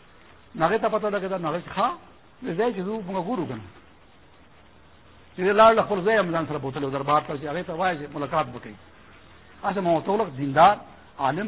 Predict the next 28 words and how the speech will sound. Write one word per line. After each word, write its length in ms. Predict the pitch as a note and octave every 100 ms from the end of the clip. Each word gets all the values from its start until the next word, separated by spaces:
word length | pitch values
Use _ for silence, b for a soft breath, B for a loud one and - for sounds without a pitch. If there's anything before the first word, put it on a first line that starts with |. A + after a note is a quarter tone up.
| -
فاضل 220 | A#3 G3+
باچا 280 | C#3+ B2 C#3
و 80 | B2
د 60 |
هندوستان. 340 | A#2+ A2 A#2+ G#2+ - - - - - - - - - - - - - - - - - - - - - - - -
چې 40 |
هغې 140 | F#3+ G#3
ته 180 | G3+
لاړلو 420 | F3+ G#3+ B3 A#3+ G3+
چې 120 | F3 - - -
د 180 | C#3+ D3
دې 200 | G#3 D3
دومره 320 | A#3 G#3+ D#3
روب 280 | D#3 G#3 E3+
و 240 | C4 C3+ - - - -
چې 40 |
دربار 480 | D#3+ D3+ C#3+ D#3 G3+
حدود 300 | B2+ C3+ G#3
کې 80 | G#3
موږ 120 | G3
داخل 340 | E3 D3+ E3 A3+ F#3 -
شلو، 140 | A#3+
نو 180 | F3+ D3
زما 180 | F3 D#3
زوی 160 | F3
باندې 220 | D#3+ C#3
لرزه 220 | C3 B2+ C#3
راغله. 340 | A#2+ A2